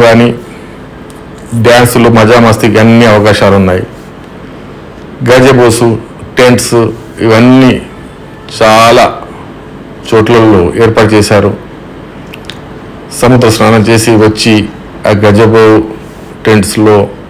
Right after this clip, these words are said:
సేద తీరడానికి అవకాశం చాలా ఉంది.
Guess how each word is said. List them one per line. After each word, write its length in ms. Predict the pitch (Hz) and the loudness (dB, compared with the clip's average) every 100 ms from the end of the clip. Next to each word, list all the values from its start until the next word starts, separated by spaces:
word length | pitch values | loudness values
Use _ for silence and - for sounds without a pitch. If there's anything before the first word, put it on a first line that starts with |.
| - - - - - - - - - - - - - - - - - - - - - - - - - - | -18 -18 -18 -18 -20 -18 -18 -18 -18 -20 -18 -18 -18 -18 -18 -18 -18 -18 -18 -18 -18 -18 -18 -18 -18 -4
సేద 180 | 120 123 120 | 0 2 2
తీరడానికి 380 | 131 127 117 110 107 | 4 4 4 4 2
అవకాశం 380 | 101 113 113 85 - - - - - | 2 0 0 -2 -6 -16 -20 -14 -2
చాలా 300 | 110 107 107 101 | 2 4 4 4
ఉంది. 240 | 98 101 | 2 0